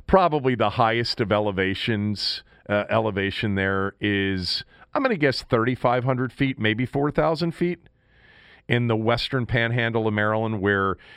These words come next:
you know, the average snowfall in Deep Creek Lake is a hundred and twenty inches a winter. Like, it's the, they get all the lake effect snow, part of that whole lake effect thing on the Appalachians all the way down, you know, um, uh, the, sort of the East Coast or the Appalachian spine.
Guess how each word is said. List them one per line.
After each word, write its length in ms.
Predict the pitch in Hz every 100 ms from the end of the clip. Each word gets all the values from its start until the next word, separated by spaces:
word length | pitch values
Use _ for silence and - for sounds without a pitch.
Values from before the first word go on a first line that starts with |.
| -
you 100 | 233
know, 60 | 151
the 140 | 123 123
average 400 | 131 131 120 -
snowfall 680 | - 120 131 - 92 85 87
in 100 | 85
Deep 160 | 98
Creek 320 | - 104 87
Lake 240 | 95 101 98
is 100 | 80
a 60 | 78
hundred 300 | 101 92 85
and 100 | 80
twenty 320 | - 90 85
inches 320 | 85 - 80 76
a 40 |
winter. 420 | 73 82 - 64
Like, 240 | 71 80 110
it's 180 | -
the, 260 | - 120 117 - -
they 120 | 156
get 160 | 156 170
all 240 | 147 147 135
the 420 | 127 117 107 92 - -
lake 320 | 95 110 123 104
effect 380 | - 80 76
snow, 340 | - 90 78 69
part 240 | - 110
of 40 | 95
that 140 | 92
whole 260 | 110 104 92
lake 220 | 98 -
effect 380 | - - 85 -
thing 200 | 92 85
on 120 | 82
the 100 | 82
Appalachians 720 | 82 82 85 82 80 85 78
all 120 | 85
the 60 | 82
way 160 | 80 80
down, 480 | 76 78 76 78 76 - - - -
you 200 | - 82
know, 340 | 80 73 73 78
um, 480 | 76 73 71 69 73 - -
uh, 460 | 76 73 71 69 71 -
the, 220 | 76 -
sort 200 | - 80
of 40 |
the 80 | 76
East 220 | 78 -
Coast 340 | - 76 69 -
or 100 | 73
the 120 | 73
Appalachian 560 | 73 - 65 71 - 71
spine. 480 | - 78 73 62